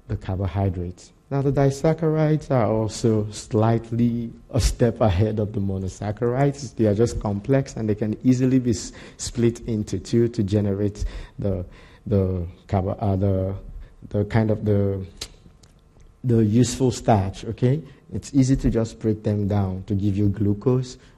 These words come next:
which can be metabolized by glycolysis and can move on if it's aerobic to, to the T C A and everything that can follow, okay?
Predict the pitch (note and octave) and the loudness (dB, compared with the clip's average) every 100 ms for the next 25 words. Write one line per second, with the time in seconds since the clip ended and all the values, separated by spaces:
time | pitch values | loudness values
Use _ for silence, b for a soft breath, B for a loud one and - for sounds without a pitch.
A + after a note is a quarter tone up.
0 | - G2 - G2+ F#2+ F#2+ F#2+ G2 G2+ G2+ | -12 -8 -4 -2 -2 -4 -4 0 2 2
1 | G2 G2 F#2+ F#2+ G2 F#2+ G#2 A2+ A#2+ C#3 | 0 -2 -2 -2 -4 -4 0 0 0 -2
2 | C3+ - B B - G#2 G2+ G2 A#2+ D3 | -2 -4 B B -8 -6 -4 -2 -2 -2
3 | A#2+ A2 G#2+ G#2 - A2 G2+ C3 G#2+ G#2 | -2 -2 -4 -6 -2 2 4 4 4 0
4 | - - B B - - - A2 G2+ - | 0 -8 B B -18 -16 -2 0 2 2
5 | - - G#2 G2 F#2+ G2 G2+ G2+ - F#2+ | 2 4 4 4 2 2 0 0 -4 -6
6 | F#2 - b b b G2+ F#2 F#2 F2+ - | -8 -12 b b b -8 -6 -8 -8 -4
7 | G#2+ G#2 F2 F#2 - - - F#2 F#2 G2 | 0 2 0 -2 -10 -20 -14 -14 -10 -10